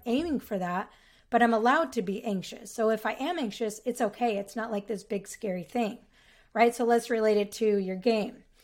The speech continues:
right? So let's say you're heading into a game and you say, "You're allowed to make mistakes." Guess what? Think about it. If you're allowed to make mistakes, will you not go out there and take chances and do the thing that you're scared to do?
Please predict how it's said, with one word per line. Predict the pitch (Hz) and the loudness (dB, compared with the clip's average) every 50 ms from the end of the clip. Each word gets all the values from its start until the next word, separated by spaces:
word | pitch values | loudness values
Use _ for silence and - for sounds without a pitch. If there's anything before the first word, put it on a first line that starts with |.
| _ _ _ _ | _ _ _ _
right? | 190 202 214 226 | 0 2 2 2
So | 220 - 214 | 2 0 0
let's | 208 202 202 - | 0 0 0 0
say | 240 220 | 2 2
you're | 220 208 | 4 4
heading | 175 220 208 208 208 202 | 2 0 0 0 0 0
into | 196 196 196 214 | -2 -2 -4 -4
a | 202 | -4
game | 190 220 226 233 240 | -2 0 0 0 0
and | 226 208 202 202 - - - | 0 -2 -2 -6 -8 -12 -10
you | 233 202 208 | -6 -4 -4
say, | - - - 196 190 185 185 185 - - - _ _ _ _ - | -4 -2 -2 0 0 0 -2 -4 -8 -14 -20 _ _ _ _ 0
"You're | 220 220 220 | 2 4 4
allowed | 208 202 196 202 202 202 | 6 6 6 4 4 2
to | - 202 | 0 -2
make | 185 175 - - | -4 -4 -4 -6
mistakes." | 208 190 - - 220 - - - - - - - - _ _ _ _ _ _ _ _ - | -8 -10 -8 -8 -10 -10 -10 -14 -18 -20 -20 -20 -20 _ _ _ _ _ _ _ _ -2
Guess | 226 214 208 214 - | 0 0 0 0 0
what? | 214 202 185 - - - _ - | 0 0 0 -2 -6 -18 _ 0
Think | 247 240 - | 2 2 2
about | 233 220 175 180 - | 2 0 -2 -4 -8
it. | - - | -8 -8
If | 226 202 - | -10 -4 0
you're | 247 262 330 | 0 2 2
allowed | 392 294 240 208 196 202 220 220 214 | 2 2 4 4 6 6 4 4 2
to | - | -2
make | 208 196 190 190 | -2 -2 -2 -2
mistakes, | - 190 - - 196 190 190 190 - - - - | -4 -6 -4 -2 -2 -2 -2 -2 -6 -14 -16 -12
will | - 214 190 214 214 226 | -8 0 2 4 4 6
you | 233 240 294 320 | 4 2 0 0
not | 277 247 226 240 233 202 | 2 2 2 2 2 2
go | 220 208 208 | 2 2 4
out | 190 196 202 202 - | 4 2 0 0 2
there | 220 202 202 208 208 - - | 4 4 6 4 4 2 0
and | 202 190 185 185 185 185 190 - - - - _ _ _ _ | -2 -2 -2 -2 -2 -4 -4 -6 -10 -16 -20 _ _ _ _
take | - - 254 247 247 247 | 0 4 4 4 4 4
chances | - - 254 214 208 196 196 - 185 175 170 170 170 - | 0 -2 0 0 0 0 -2 -4 -4 -4 -4 -4 -8 -10
and | - - 202 190 185 185 185 190 180 | -8 -6 -4 -4 -2 -2 -2 -2 0
do | 190 247 247 | 2 2 4
the | 240 233 | 4 4
thing | 240 254 226 220 | 2 0 0 0
that | 214 - | 0 0
you're | 220 208 | -2 -2
scared | 202 - - 151 143 - | -2 -2 -2 -4 -2 -4
to | - 185 | -4 -4
do? | 185 196 226 226 - | -4 -4 -6 -8 -12